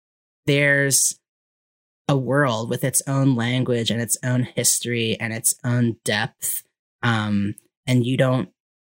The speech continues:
know all of it, either because your memories have been taken away, or there's, there's relics in a language that no one understands yet, or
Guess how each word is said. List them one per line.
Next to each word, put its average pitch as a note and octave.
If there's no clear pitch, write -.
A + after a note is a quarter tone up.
know B2+
all G2+
of A2
it, G#2+
either A#2
because A#2
your A#2
memories A#2
have A#2+
been A#2
taken A#2
away, A2+
or G#2+
there's, A2
there's -
relics A#2
in A#2
a A#2
language A#2
that A2
no A#2
one A#2
understands A2
yet, A2+
or A2